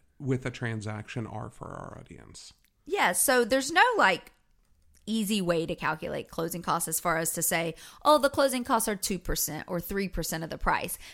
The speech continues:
Speaker 2: because most of the closing costs that you have is a fixed cost. Like, my lender fee is fixed no matter what the price of the home is. Um, also, a closing attorney's fee is fixed no matter what the price of the home is. So typically,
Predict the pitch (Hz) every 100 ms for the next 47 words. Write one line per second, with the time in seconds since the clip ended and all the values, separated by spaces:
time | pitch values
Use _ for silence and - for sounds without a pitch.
0 | - 214 240 202 202 247 - 480 - 214
1 | 202 233 226 208 - 202 180 196 196 226
2 | 185 185 - - 202 - - - 220 -
3 | 165 - - 175 165 - - - 180 170
4 | 185 196 247 262 202 190 185 170 156 -
5 | 208 - - - - 185 180 175 170 170
6 | 165 160 - - - 156 156 156 160 151
7 | 139 - - - - - - 185 170 -
8 | 175 175 202 208 - 262 285 247 180 180
9 | 165 170 165 - - 185 170 170 - 185
10 | - - 180 170 165 165 160 165 - 160
11 | - 156 160 - 85 - - _ - -
12 | _ 240 240 269 311 392 - 285 277 254
13 | -